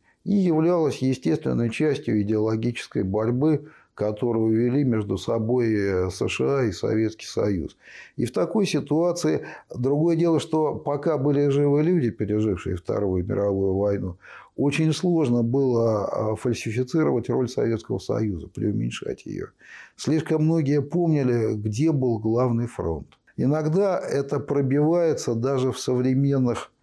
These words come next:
более или менее грамотных работах, э, западных историков или кинематографистов. Ну, то есть, допустим, а, в фильме специфическом «Список Шиндлера»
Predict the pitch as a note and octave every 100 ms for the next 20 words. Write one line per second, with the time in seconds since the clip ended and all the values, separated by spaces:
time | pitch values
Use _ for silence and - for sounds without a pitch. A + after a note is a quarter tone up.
0 | _ - G#2+ C#3+ B2+ B2+ B2 B2+ C#3+ C3+
1 | B2 A2+ B2+ B2 A2+ A2 - A#2 A#2+ A#2
2 | C3 - G#2+ - - - G2 - C3+ A#2+
3 | A2 A#2 - C3 - C#3 C#3 B2 G#2 C#3
4 | C#3+ B2+ A2 G#2 G2+ G2 G#2 G2+ F#2+ F#2+
5 | - - _ - - _ D3 C#3+ D3 B2+
6 | C#3 C#3+ B2 C3 A2+ G#2 F#2+ F#2 - -
7 | F2 _ _ _ _ A2 A2+ - D3 C3
8 | B2 A2+ F#2+ - - - - C#3 D#3+ -
9 | C#3 - - G2+ F#2 - - C3 C3+ D#3
10 | F3 E3+ B2 F#2+ E2+ E2+